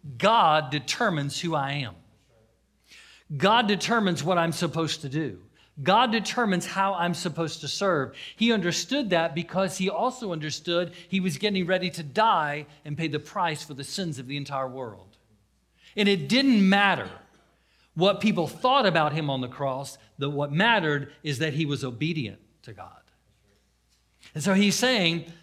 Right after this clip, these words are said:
"God has determined who I am, what I do, what I'm supposed to do.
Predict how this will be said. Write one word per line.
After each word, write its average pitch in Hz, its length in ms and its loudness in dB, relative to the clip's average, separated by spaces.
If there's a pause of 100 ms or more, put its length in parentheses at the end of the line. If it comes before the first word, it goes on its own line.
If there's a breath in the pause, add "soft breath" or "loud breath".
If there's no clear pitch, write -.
(200 loud breath)
"God 202 300 4
has 156 180 -4
determined 127 600 -4 (1300 soft breath)
who 190 180 4
I 208 140 4
am, 139 440 -2
what 156 200 0
I 190 120 4
do, 139 320 0
what 139 220 -8
I'm 143 140 -2
supposed 151 440 -4
to 123 60 -16
do. 101 180 -18